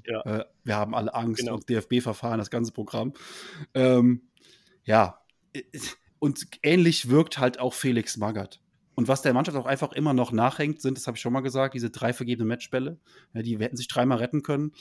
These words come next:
Speaker 2: laufen, laufen
Speaker 1: Ja.
Speaker 2: zu zweit auf den Torwart zu, verdatteln das. Ähm, und, äh, vielleicht kann der H S V diese Szenen noch mal zeigen am Montagabend, äh, wenn, während die sich warm machen. Weiß ich nicht. <laughs> Wäre mal ganz nett, so das, so eine Art,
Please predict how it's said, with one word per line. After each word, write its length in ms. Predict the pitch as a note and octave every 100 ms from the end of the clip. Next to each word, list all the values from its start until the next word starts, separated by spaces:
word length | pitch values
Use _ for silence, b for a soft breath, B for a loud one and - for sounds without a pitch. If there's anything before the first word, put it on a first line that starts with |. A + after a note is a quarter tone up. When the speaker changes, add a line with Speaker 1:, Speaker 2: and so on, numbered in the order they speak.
| B -
Speaker 2:
laufen, 400 | G#2+ A#2+ B2+ B2
laufen 440 | A2+ B2+ B2+ B2
Speaker 1:
Ja. 60 | -
Speaker 2:
zu 120 | -
zweit 300 | A#2+ B2 B2+
auf 100 | C3
den 80 | A#2
Torwart 340 | B2+ C3+ C#3 -
zu, 280 | C#3+ C#3+ b b
verdatteln 440 | - A2 B2+ C#3+
das. 320 | C3 D3 - - B C3+ C3
Ähm, 380 | A#2+ A#2 A2+ A2 B B _
und, 320 | B2+ A#2+ A#2+
äh, 300 | B2 A2+ A2+ A2+ b b b _ -
vielleicht 500 | - - - A2+ A2
kann 100 | B2+
der 100 | B2
H 60 | A#2
S 80 | -
V 120 | B2
diese 160 | A#2+ A#2+
Szenen 240 | C#3 B2+
noch 120 | A#2+
mal 100 | B2
zeigen 280 | - B2+ C#3
am 120 | A2
Montagabend, 640 | A2 G#2+ A2 A#2 C3 D3 -
äh, 320 | A#2+ A#2+ A#2 _ - -
wenn, 200 | A#2 A#2
während 160 | A2+ A#2
die 60 |
sich 160 | A2+ A2
warm 220 | A2 B2
machen. 300 | B2+ D3 D3+ b b b _
Weiß 180 | B2 B2+
ich 120 | A2+
nicht. 300 | A#2 - - _ _
<laughs> 260 | - - -
Wäre 320 | - - A#2+ D3
mal 120 | B2+
ganz 260 | A#2 G#2+
nett, 180 | A#2+ A#2
so 140 | - G#2+
das, 160 | G#2 - B B A2+
so 60 |
eine 40 | A2
Art, 200 | A#2 -